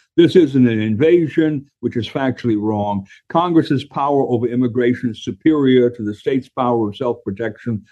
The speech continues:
under Article One, Section ten, Clause three. And the vast mass of people, including Texas, in the,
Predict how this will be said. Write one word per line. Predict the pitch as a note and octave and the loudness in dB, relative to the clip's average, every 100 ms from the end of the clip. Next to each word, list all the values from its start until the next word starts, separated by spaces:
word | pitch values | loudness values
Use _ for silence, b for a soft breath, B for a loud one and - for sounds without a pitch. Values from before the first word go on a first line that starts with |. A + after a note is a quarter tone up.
| b A2+ | b -10
under | A2+ A2+ | -2 0
Article | A#2 A#2 A2 | 0 -4 -4
One, | G#2+ G#2+ G#2 | -4 -6 -6
Section | A#2 - G#2 | -10 -8 -10
ten, | G2+ G2+ | -8 -8
Clause | G2+ F#2+ - | -8 -10 -8
three. | F#2 - b b b b - | -8 -8 b b b b -6
And | D3+ D3+ D3 | -4 -4 -6
the | B2 | -4
vast | G3+ G#3 G3 | -2 0 0
mass | F3 F3 E3 | -2 -4 -6
of | C#3 | -2
people, | D#3+ C3+ C3 | 2 2 0
including | B2 D3+ B2+ | -2 0 0
Texas, | B2 C#3 - A#2+ - - _ _ - | -2 -8 -8 -10 -10 -20 _ _ 0
in | B2+ | 2
the, | B2+ A2+ | 2 0